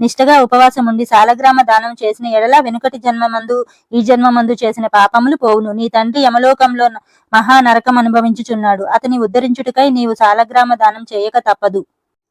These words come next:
అట్లు చేసి నీ తండ్రి రుణం తీర్చుకొనుము అని చెప్పెను. అంతట ధర్మవీరుడు, "నారద మునివర్య, నేను గోదానం, భూదానం, హిరణ్యదానం మొదలగు మహాదానములు చేసి ఇంటిని.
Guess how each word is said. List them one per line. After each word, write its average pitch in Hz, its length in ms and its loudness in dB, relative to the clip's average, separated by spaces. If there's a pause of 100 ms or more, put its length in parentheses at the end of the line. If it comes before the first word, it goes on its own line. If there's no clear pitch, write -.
అట్లు 254 300 0
చేసి 247 240 2
నీ 311 140 4
తండ్రి 247 340 2
రుణం 277 280 2
తీర్చుకొనుము 220 580 -6
అని 277 200 -2 (100)
చెప్పెను. 214 260 -6
అంతట 254 360 -2
ధర్మవీరుడు, 247 720 -2 (300)
"నారద 240 340 2
మునివర్య, 233 540 2
నేను 233 260 -8
గోదానం, 262 520 2
భూదానం, 247 520 -2
హిరణ్యదానం 233 600 0
మొదలగు 220 300 -4
మహాదానములు 240 720 0
చేసి 226 220 -6
ఇంటిని. 202 320 -12